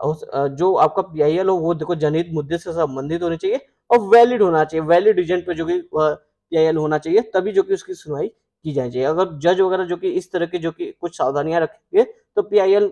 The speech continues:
का जो कि सही इस्तेमाल किया जा सकता है। तो इस तरह से कुछ वे फॉरवर्ड यहाँ पे बताया जा रहा है। अब देखो कंक्लूजन की बात आती है, तो कंक्लूजन भी देने का प्रयास किया मैंने, आप यहाँ से देख सकते हो। <clears throat> कंक्लूजन में देखो यहाँ बोला जा रहा है, साथ ही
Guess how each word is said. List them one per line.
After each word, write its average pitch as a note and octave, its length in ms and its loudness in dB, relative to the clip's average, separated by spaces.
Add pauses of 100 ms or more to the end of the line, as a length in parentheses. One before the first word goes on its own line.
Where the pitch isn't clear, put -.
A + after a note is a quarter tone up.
(140)
का G3+ 260 2
जो E3 160 -6
कि G3+ 80 -8
सही C#3+ 220 -4
इस्तेमाल D#3+ 360 -6 (140)
किया D#3 120 0
जा A#2 120 -6
सकता A#2+ 340 -12
है। B2+ 220 -6 (280)
तो E3+ 60 2
इस F3 120 2
तरह G3+ 120 4
से F#3 80 -6
कुछ F3 220 -8
वे E3 140 -2
फॉरवर्ड E3+ 500 0
यहाँ D#3 140 -2
पे D#3+ 60 -6
बताया D#3 240 -2
जा D3+ 80 0
रहा F#3 120 0
है। - 80 -10 (240)
अब E3 100 2
देखो F#3+ 140 4
कंक्लूजन G3 560 0
की A3 100 0
बात G3+ 200 2
आती G#3+ 200 -2
है, B3 80 2 (1120)
तो D#3+ 60 -10
कंक्लूजन E3 600 -2
भी F3+ 80 0
देने E3+ 220 -2
का E3+ 80 -2
प्रयास E3 280 -2
किया F3 140 -4
मैंने, E3 180 -2
आप D#3+ 200 -8
यहाँ D3 120 -4
से C#3+ 140 -14
देख C#3 140 -2
सकते D3+ 240 -8
हो। G#3+ 60 -2
<clears throat> - 300 -12 (1700)
कंक्लूजन D#3+ 440 -4
में F3+ 100 -2
देखो E3+ 140 -2
यहाँ E3 160 0
बोला E3 140 2
जा E3 60 4
रहा F#3 120 0
है, - 60 -16 (320)
साथ G3 200 6
ही A#3+ 300 -6